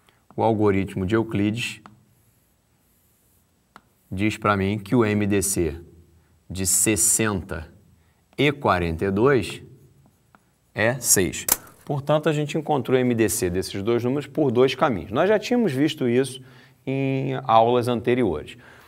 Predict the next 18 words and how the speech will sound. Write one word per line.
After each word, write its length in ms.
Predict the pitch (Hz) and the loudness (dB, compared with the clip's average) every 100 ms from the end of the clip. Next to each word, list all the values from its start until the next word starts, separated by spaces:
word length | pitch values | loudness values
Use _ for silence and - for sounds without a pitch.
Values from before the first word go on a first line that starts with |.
| _ | _
Agora, 340 | - 160 233 - | 2 4 6 4
o 80 | 202 | -2
que 120 | - | 2
eu 60 | 226 | 4
quero 240 | 254 262 | 4 2
discutir 460 | 196 - 147 - 117 | -2 -4 -4 -2 -4
com 140 | 113 | -2
você 320 | 101 98 139 175 | -2 0 2 4
é 280 | - 151 - - - _ _ | 2 0 -4 -20 -20 _ _
por 240 | - 196 - | -4 -2 -2
que 400 | 202 220 233 - - _ | 2 4 4 -2 -20 _
que 180 | - - | -12 -2
isso 400 | 175 190 190 - | 0 2 0 2
daqui 320 | 165 139 - | 4 4 0
funciona, 720 | 135 123 104 - 110 120 123 131 | -2 -2 0 2 2 2 0 -4
se 200 | - 202 | -2 -2
funciona 600 | - 160 127 135 135 113 | 0 -2 0 0 0 0
sempre, 600 | - 113 107 107 107 104 | -2 0 0 0 -2 -4